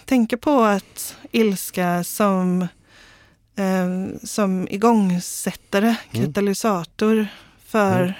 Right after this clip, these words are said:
Speaker 1: att åstadkomma någon form av förändring.
Speaker 2: Mm.
Speaker 1: Så att det blir mer så i linje med det som
Speaker 2: Mm,
Speaker 1: är
Speaker 2: mm.
Speaker 1: bra.
Speaker 2: Ja, just det.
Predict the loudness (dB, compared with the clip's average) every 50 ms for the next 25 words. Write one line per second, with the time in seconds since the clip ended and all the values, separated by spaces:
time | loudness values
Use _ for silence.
0 | -12 -18 -20 _ _ _ _ -4 -4 -4 -2 0 0 0 0 -2 -6 -4 -4 -4
1 | -2 -2 -2 -2 -2 -2 -2 -2 -2 -2 -2 -2 -2 -4 -2 0 0 2 2 2
2 | 0 0 0 2 2 2 2 2 -2 -4 _ -2 0 0 -2 -4 -8 -14 -20 -20
3 | -20 -20 -18 _ -8 -6 -6 -6 -4 -4 -4 -2 -2 0 0 0 0 -2 -2 -2
4 | -2 -4 -4 -6 -8 -8 -6 -6 -6 -4 -4 -2 -2 0 0 -2 -2 -2 -2 -2
5 | -2 -2 -2 -2 -2 -4 -4 -6 -10 -16 _ _ _ _ _ _ -8 -4 -4 -4
6 | -2 -2 -2 0 0 0 -2 -4 -4 -2 0 2 2 2 4 4 4 6 4 2
7 | 2 -2 -6 -4 -2 -2 -2 -2 -2 -4 -6